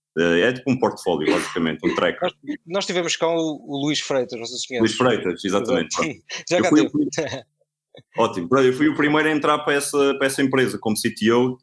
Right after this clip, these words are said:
Speaker 1: havia o C E O, depois eu entrei como
Speaker 2: Certo.
Speaker 1: C T O. Ahm, e foi, mas foi assim um bocado ao acaso. Tipo, eu na altura tinha uma empresa de consultoria, de, tipo, web development. Fui falar com ele,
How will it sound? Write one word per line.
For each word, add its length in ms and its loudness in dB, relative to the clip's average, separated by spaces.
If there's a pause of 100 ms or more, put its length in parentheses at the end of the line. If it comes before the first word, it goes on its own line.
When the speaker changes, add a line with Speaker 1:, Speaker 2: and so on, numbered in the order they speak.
Speaker 1:
havia 180 0
o 60 0
C 140 -2
E 120 4
O, 100 4
depois 180 -8
eu 80 2
entrei 200 -2
como 160 -4
Speaker 2:
Certo. 200 -2
Speaker 1:
C 100 0
T 60 2
O. 120 0 (680)
Ahm, 580 2 (180)
e 80 2
foi, 200 2
mas 140 0
foi 120 0
assim 120 -4
um 40 -2
bocado 240 2
ao 80 2
acaso. 420 -2
Tipo, 240 -4
eu 180 4
na 100 4
altura 400 0
tinha 220 0
uma 140 4
empresa 380 0
de 320 -2
consultoria, 680 -2
de, 260 -4
tipo, 240 -8
web 140 -2
development. 480 -4 (520)
Fui 80 0
falar 340 0
com 140 0
ele, 280 0